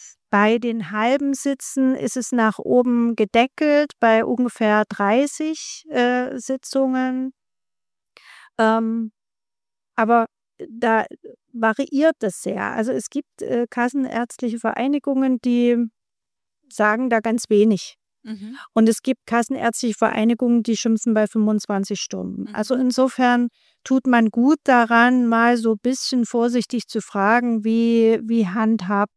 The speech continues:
Speaker 1: das, ähm, eure K V? In der Regel wissen die K Vs ja, dass die, die Decke sehr dünn ist und häufig wird da nicht gerügt. Aber es
Speaker 2: Mhm.
Speaker 1: kann Ihnen natürlich passieren, wenn Sie eine restriktive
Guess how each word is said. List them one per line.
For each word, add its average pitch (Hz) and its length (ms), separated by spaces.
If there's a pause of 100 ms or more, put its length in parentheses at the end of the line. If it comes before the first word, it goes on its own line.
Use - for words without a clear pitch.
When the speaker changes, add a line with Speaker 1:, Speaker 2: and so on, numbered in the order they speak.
Speaker 1:
das, - 500
ähm, 202 580
eure 262 320
K 240 220
V? 233 460 (1200)
In 247 160
der 214 180
Regel 247 420
wissen 233 260
die 226 120
K 196 200
Vs 208 380
ja, 202 180
dass 202 300
die, 196 460 (240)
die 202 100
Decke 196 320
sehr 190 220 (100)
dünn 240 240
ist - 460 (100)
und 196 340
häufig 196 560
wird 208 280
da 190 120
nicht 196 420 (1080)
gerügt. 220 720
Aber 220 200
es 294 100
Speaker 2:
Mhm. - 40
Speaker 1:
kann 226 220
Ihnen 339 140
natürlich 302 380
passieren, 233 560
wenn 269 140
Sie 240 180
eine 220 300
restriktive 269 1000